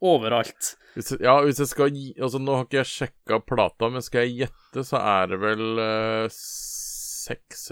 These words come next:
Speaker 2: eller syv, tror jeg. Det er ikke
Speaker 1: For musikken synes jeg er jo grei, men det er så lite variasjon.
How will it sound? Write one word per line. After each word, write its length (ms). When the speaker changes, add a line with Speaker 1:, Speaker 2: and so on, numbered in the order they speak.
Speaker 2:
eller 240
syv, 400
tror 160
jeg. 80
Det 80
er 80
ikke 160
Speaker 1:
For 80
musikken 420
synes 220
jeg 80
er 80
jo 80
grei, 220
men 180
det 100
er 80
så 80
lite 220
variasjon. 600